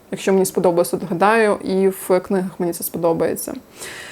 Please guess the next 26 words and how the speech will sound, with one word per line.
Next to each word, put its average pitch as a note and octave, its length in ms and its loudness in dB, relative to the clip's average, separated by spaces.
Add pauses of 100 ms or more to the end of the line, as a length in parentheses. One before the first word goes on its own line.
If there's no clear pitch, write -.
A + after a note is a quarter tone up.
(480)
Е, G#3+ 220 6
книгу, D#4+ 400 4
яку A#3 280 2
купила, D#4 500 4
але G3+ 200 4
ніколи B3 380 4
не A3+ 120 2
прочитаєш. G3+ 840 0
Е, G3 600 2 (880)
я G3 200 4
навіть G3 240 6
вам F#3+ 120 2
покажу G3+ 380 2
її. G3+ 340 2 (2000)
"Прибуття", A3+ 580 4
Шантен. A3+ 680 0
<laughs> D#4+ 460 2 (540)
Я D4+ 80 8
її A#3+ 120 4
не B3 120 2
прочитаю, D4 540 2
тому G#3 200 -4
що A#3 100 -4
тут - 160 -12
немає G3+ 320 0
слів. C#4 360 0